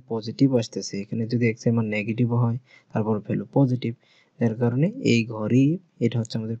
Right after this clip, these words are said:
পজিটিভ, পজিটিভের ঘর। all time এই ঘরে সবগুলো পজিটিভ হবে। এবং x এর মান নেগেটিভ নিলেও আমরা y এর ভ্যালু পজিটিভই পাবো, যার কারণে আমরা এই,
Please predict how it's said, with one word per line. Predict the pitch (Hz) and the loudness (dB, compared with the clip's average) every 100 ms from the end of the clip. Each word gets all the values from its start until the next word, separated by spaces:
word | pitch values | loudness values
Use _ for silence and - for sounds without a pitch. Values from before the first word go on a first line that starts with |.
| - | -4
পজিটিভ, | 110 107 123 123 _ _ _ _ _ _ _ _ _ _ _ - | -4 -2 -4 -6 _ _ _ _ _ _ _ _ _ _ _ 0
পজিটিভের | 117 110 113 120 120 | 0 0 -2 2 2
ঘর। | 110 117 110 120 _ _ _ _ _ _ _ _ _ _ - _ | 2 0 -2 -6 _ _ _ _ _ _ _ _ _ _ -20 _
all | 120 113 117 | -2 0 0
time | 120 135 143 - | 0 0 -2 -6
এই | 117 117 | -2 0
ঘরে | 113 120 | 0 -2
সবগুলো | 139 110 - - 131 139 | -2 -4 -6 -6 -6 -2
পজিটিভ | 117 107 104 104 | -4 -4 -10 -14
হবে। | 104 113 | -12 -8
এবং | 113 120 123 | -4 -4 -6
x | - | -2
এর | 127 | 0
মান | 123 123 | 2 0
নেগেটিভ | 120 113 117 127 123 113 120 | -2 -4 -4 -4 -4 -6 -4
নিলেও | 117 165 220 _ _ _ _ _ _ | 2 2 0 _ _ _ _ _ _
আমরা | 117 117 | 0 4
y | 113 117 | 6 6
এর | 113 | 4
ভ্যালু | 127 175 | 2 2
পজিটিভই | - 113 104 110 120 | 0 0 -2 -8 -8
পাবো, | 113 - - _ _ | -8 -10 -14 _ _
যার | 123 120 | -4 -2
কারণে | 120 127 147 | -2 0 0
আমরা | 117 113 | 2 2
এই, | 113 | 2